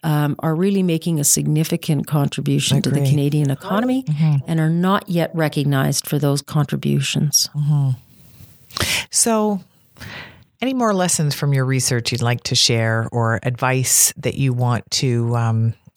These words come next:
Speaker 2: to share with our listeners and for women entrepreneurs? We want them to advocate. We need them to turn up their voices and, um, and create community and come together, find their power. Is there anything else,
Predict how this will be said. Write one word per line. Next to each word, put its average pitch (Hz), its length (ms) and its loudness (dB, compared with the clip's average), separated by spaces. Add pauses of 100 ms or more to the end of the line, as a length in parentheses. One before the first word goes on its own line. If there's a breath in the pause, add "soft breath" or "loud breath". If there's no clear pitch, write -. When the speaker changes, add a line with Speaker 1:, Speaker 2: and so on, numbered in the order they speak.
Speaker 2:
to 120 180 0
share 127 280 0
with 127 140 -2
our 120 120 0
listeners 117 580 2
and 107 180 0 (340 loud breath)
for 131 100 -4
women 131 260 2
entrepreneurs? 123 560 0
We 113 100 0
want 139 240 0
them 139 140 0
to - 160 -4
advocate. 120 640 -2
We 127 80 -4
need 131 280 0
them 127 240 0
to 123 380 0
turn 143 240 -2
up 123 140 -4
their 127 140 0
voices 120 680 0 (500 loud breath)
and, 127 480 0 (120)
um, 120 540 0 (220)
and 139 140 -2
create 135 300 -2
community 127 540 0
and 123 100 -2
come 143 220 0
together, 123 340 0
find 151 320 0
their 131 100 0
power. 120 460 0 (380 loud breath)
Is 160 100 -2
there 208 80 2
anything 196 320 2
else, 147 480 2